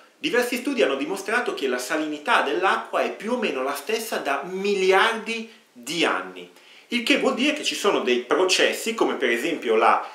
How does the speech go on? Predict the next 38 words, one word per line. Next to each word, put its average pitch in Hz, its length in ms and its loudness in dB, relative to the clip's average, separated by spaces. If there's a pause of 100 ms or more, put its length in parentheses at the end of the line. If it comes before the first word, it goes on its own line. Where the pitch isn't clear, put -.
sedimentazione 147 1040 4
sul 127 200 -6
fondo 214 400 2
o 156 240 2
alcune 175 400 0
interazioni 135 800 0
chimiche - 800 -4
tra - 320 4
i 117 80 -8
sali 120 560 6
e 131 100 2
per 127 140 0
esempio 135 280 -2
il 123 100 -2
basalto 127 680 4
che - 100 -12
si 117 100 -12
trova 123 240 -2
sui - 140 -8
fondali 135 480 0
marini, 208 520 -2 (220)
che - 120 -8
fanno 277 240 2
sì - 200 -4
che - 440 -2
parte 220 360 2
di 123 120 -6
questi 202 260 0
sali 123 300 4
vengano 120 340 0
costantemente 123 1040 -2 (240)
rimossi. 143 640 0
In 190 60 -4
pratica 202 380 2
si 170 120 -2
è 165 60 2
raggiunto 165 520 0
una, 107 380 -4